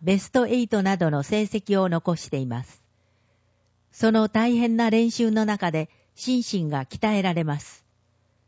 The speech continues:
そのおかげで大和中世は少しのことでめげたりしません。三つ目は毎日のクラス合唱です。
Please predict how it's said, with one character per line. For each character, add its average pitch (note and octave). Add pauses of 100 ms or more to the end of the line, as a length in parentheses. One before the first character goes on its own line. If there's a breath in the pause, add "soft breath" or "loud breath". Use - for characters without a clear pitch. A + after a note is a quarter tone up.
(440)
そ G#3+
の A#3
お G3+
か G#3+
げ G3+
で F#3+
大 F3+
和 A#3
中 G#3+
世 D#3
は C#3+ (240 soft breath)
少 -
し B3+
の F#3+
こ F3
と F#3
で D#3+
め E3
げ A3
た A3
り F#3
し -
ま F3
せ F#3
ん。 D3+ (1800)
三 G#3
つ B3+
目 B3
は E3 (220)
毎 A#3+
日 F3+
の D3+
ク -
ラ A3+
ス A3+
合 G3
唱 C3
で B2+
す。 -